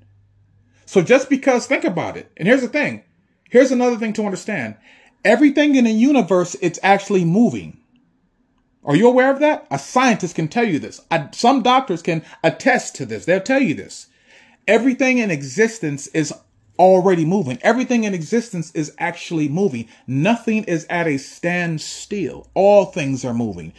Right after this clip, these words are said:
because all things have its, has its own vibrational frequency.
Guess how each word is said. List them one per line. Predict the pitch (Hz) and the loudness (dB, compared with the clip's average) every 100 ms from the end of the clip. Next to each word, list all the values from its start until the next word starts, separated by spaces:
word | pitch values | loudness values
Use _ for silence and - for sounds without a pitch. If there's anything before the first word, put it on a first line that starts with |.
| - - | -10 0
because | 160 165 151 - | 2 2 -2 0
all | 185 196 196 | 2 2 0
things | 190 214 202 170 165 | -2 -2 -2 -4 -4
have | 185 170 156 | -4 -2 -2
its, | 151 - | -6 -10
has | - 190 180 165 | -4 0 0 -2
its | 147 - | -10 -6
own | 190 185 160 156 151 - - | 0 2 2 -2 -6 -14 -12
vibrational | 131 151 143 160 170 - 160 156 | -2 -2 0 0 -2 -2 -2 -2
frequency. | 151 - - 220 - 131 104 - 127 98 - - | -4 -10 -4 -4 -4 -6 -6 -8 -8 -10 -14 -20